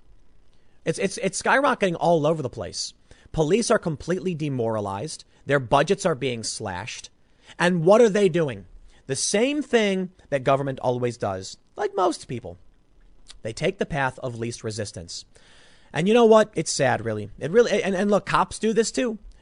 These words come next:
You know what's, what, what, what, let, let, let me ask you a question. Let's say you are working. Let's say you're a cop. And you're driving down the road and, and, and you see,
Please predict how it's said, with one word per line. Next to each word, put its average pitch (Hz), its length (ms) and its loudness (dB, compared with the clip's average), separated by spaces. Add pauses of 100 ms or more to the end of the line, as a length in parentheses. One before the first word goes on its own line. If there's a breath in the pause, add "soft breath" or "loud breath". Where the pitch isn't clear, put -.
(120 soft breath)
You - 80 -2
know 254 100 6
what's, 277 200 6
what, - 260 0
what, - 160 2
what, - 220 -6
let, - 160 0
let, 294 180 0
let 370 80 -2
me 302 60 2
ask 214 120 0
you 160 40 -4
a - 20 -16
question. 117 400 -4 (500 soft breath)
Let's - 220 0
say 214 500 2
you 170 360 0
are 131 680 2 (420)
working. 135 520 -2 (480)
Let's 170 140 -4
say 180 80 0
you're 151 140 -4
a - 40 -8
cop. - 260 -10 (920 loud breath)
And 156 440 2
you're 180 160 2
driving 190 240 4
down 208 80 -2
the 202 80 0
road 139 260 0
and, 113 220 -8
and, 120 240 -6
and 127 160 -6
you 208 140 0
see, 208 400 -2